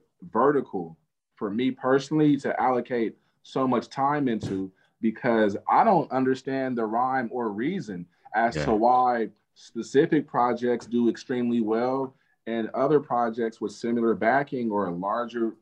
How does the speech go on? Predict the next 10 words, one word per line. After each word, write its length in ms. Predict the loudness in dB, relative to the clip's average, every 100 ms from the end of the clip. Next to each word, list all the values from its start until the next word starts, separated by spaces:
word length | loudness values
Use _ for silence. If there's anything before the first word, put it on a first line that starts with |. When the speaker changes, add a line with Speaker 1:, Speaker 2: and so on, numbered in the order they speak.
| _
Speaker 1:
you 120 | -10
know, 260 | -6 -4 -4
a, 320 | -6 -6 -6
a 20 |
larger, 640 | 0 4 4 2 0 -2 -8 _ -16 -4
uh, 280 | 0 0 0
com-, 200 | -2 -2
community 680 | -2 2 4 6 6 6 2 0
do 160 | 4 6
worse. 480 | 6 2 0 -4